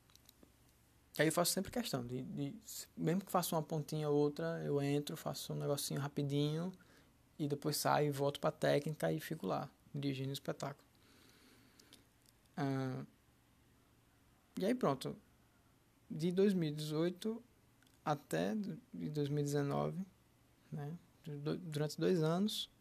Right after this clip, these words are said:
eu fui dirigindo os espetáculos do, do Grupo Raízes até, até então.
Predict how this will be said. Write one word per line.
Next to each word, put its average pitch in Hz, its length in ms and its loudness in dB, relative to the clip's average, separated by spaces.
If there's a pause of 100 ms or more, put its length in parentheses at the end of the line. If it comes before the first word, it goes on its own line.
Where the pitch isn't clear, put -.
(880)
eu - 80 -10
fui - 120 -4
dirigindo 156 460 2
os 151 60 -2
espetáculos 139 840 0
do, 135 320 -6 (1040)
do 139 120 -10
Grupo 147 200 -4
Raízes 143 300 0
até, 196 460 -4
até 175 200 -8
então. 143 320 -6